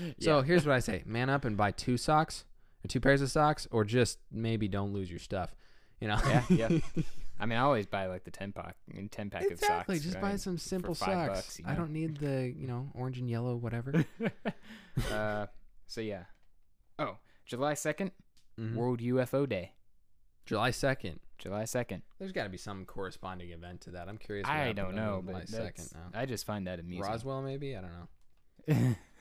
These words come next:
Speaker 1: <laughs>
Speaker 2: But, <laughs> yeah, keep going.
Speaker 1: Uh, July thirteenth, Embrace Your Geekness Day.
Speaker 2: <laughs> July
Speaker 1: I,
Speaker 2: thirteenth.
Speaker 1: I like that one. I'm gonna, July thirteenth, I am going to watch all of The Lord of the Rings and The Hobbits.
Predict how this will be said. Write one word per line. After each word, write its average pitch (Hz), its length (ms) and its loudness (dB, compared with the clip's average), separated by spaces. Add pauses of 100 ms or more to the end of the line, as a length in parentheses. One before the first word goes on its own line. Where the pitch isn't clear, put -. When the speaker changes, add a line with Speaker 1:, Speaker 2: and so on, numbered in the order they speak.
(200)
Speaker 1:
<laughs> - 0 -
Speaker 2:
But, 120 380 2 (120)
<laughs> - 80 2
yeah, 185 360 10
keep 131 80 0
going. 208 220 6 (760)
Speaker 1:
Uh, 113 300 -2 (560)
July 123 300 0
thirteenth, 143 540 -2 (220)
Embrace 120 460 0
Your 110 140 0
Geekness 104 680 -4
Day. - 260 -12 (500)
Speaker 2:
<laughs> - 80 -4 (1000)
July 101 220 -6
Speaker 1:
I, 120 120 -2
Speaker 2:
thirteenth. 104 240 -8
Speaker 1:
I 127 100 0
like 123 300 -2
that 90 200 -4
one. 90 220 -8
I'm 120 160 -6
gonna, 127 240 0 (320)
July 117 360 -6
thirteenth, 117 680 -6
I 110 120 -4
am 113 180 -2
going 107 240 -2
to 101 80 -2
watch 98 360 -2
all 101 240 0
of 104 80 -2
The 104 100 -2
Lord 98 220 -2
of 90 120 -10
the 92 100 -4
Rings 92 400 -6
and 87 160 -8
The 87 60 -8
Hobbits. - 500 -10